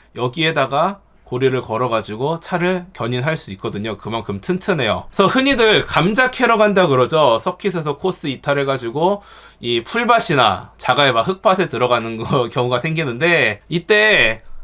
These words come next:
자력으로 못 빠져나오는 경우가 생깁니다. 그럴 때 견인고리가 있으면은 별 문제 없이 서킷에서 보유하고 있는 사륜구동 차 하나 와가지고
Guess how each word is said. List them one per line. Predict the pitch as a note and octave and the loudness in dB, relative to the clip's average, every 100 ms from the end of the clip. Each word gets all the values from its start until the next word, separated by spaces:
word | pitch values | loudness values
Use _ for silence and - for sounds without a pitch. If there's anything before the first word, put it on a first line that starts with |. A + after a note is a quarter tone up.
| - | -10
자력으로 | - D#3 A3 A#3 A3 | -2 2 4 4 2
못 | C#3+ D3 - | 2 -4 0
빠져나오는 | C4 B3+ A#3+ A3 F#3 E3 C#3+ | 0 2 2 4 2 0 -2
경우가 | B2+ A2+ | -2 -2
생깁니다. | A2+ E3+ F#3 E3+ B2 F#2 A2+ A2 G2+ F#2+ | -4 -4 -4 -4 -4 -2 0 2 0 -4
그럴 | - C3 | -6 -8
때 | B2+ A#2+ | -6 -6
견인고리가 | - C3+ D3+ D3 C#3+ C3+ | -4 -4 -4 -4 -4 -2
있으면은 | G#2 - A#2 A#2 D#3+ C3+ G#2 | -4 -6 -10 -4 -4 -4 -6
별 | C#3 C3+ | -4 -4
문제 | A2+ C3 C#3+ | -4 -4 -2
없이 | F#2 - D#3 D#3+ A2+ B2+ | -4 -6 -4 -2 -2 0
서킷에서 | G3+ A#3+ A3 G#3+ | 0 0 -2 -2
보유하고 | C#3 D3 D#3+ D3 C3+ | 2 2 2 2 0
있는 | B2 B2+ | 0 -2
사륜구동 | A#2+ A2+ C#3 C#3+ C#3+ C3+ | -2 -2 -4 -6 -8 -8
차 | - | -4
하나 | C#3 A2+ | -2 -2
와가지고 | F#2 G#2 G#2 A2+ D3 B2+ | -4 -8 -8 -6 -6 -6